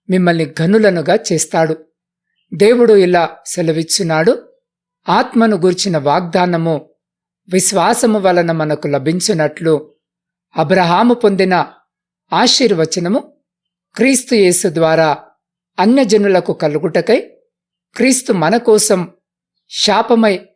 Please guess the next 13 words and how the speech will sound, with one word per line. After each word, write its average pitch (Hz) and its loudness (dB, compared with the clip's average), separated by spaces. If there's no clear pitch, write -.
మనలను 180 0
ధర్మశాస్త్రము 208 0
యొక్క 175 -2
శాపము 214 0
నుండి 175 0
విమోచించెను" 160 -2
అన్న 170 2
వచనము 185 -2
ప్రకారము, 165 -4
ప్రియ 160 0
సహోదరి, 165 -2
సహోదరుడా, 160 -2
అబ్రహామునకు 202 2